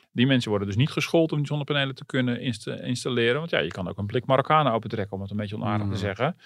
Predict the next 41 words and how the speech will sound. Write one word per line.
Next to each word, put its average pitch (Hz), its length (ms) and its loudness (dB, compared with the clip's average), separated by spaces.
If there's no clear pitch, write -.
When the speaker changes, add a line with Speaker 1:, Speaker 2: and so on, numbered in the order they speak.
Speaker 1:
En 113 120 2
daar, 117 180 6
daar 113 160 -2
ontstaan 127 380 2
dan 95 200 -2
private 127 520 4
verdienmodellen, 175 760 4
zegt 147 280 0
de 151 120 0
arbeidsinspectie. 147 880 0
Maar, 104 360 4
eh, 107 260 -2
die 110 260 -4
wentelen 110 400 2
de 101 100 0
lasten 135 500 4
publiek 160 320 2
af. - 360 -4
Eh, 110 300 -6
en, 110 180 -4
eh, - 80 -12
dat 120 200 -6
is, 123 200 -8
dat - 220 -16
is, - 200 -12
eh, 131 140 -8
dat 110 300 -14
is 120 160 -10
zoals, 120 380 -4
eh, 117 120 -2
de 117 180 6
arbeidsinspectie 131 840 2
dat - 220 -2
omschrijft. 120 520 4
Zegt 139 120 -2
van, 117 120 0
"Nou, 104 120 -4
er 139 60 2
zijn 110 100 2
ook, 104 140 -6
ook 101 100 -6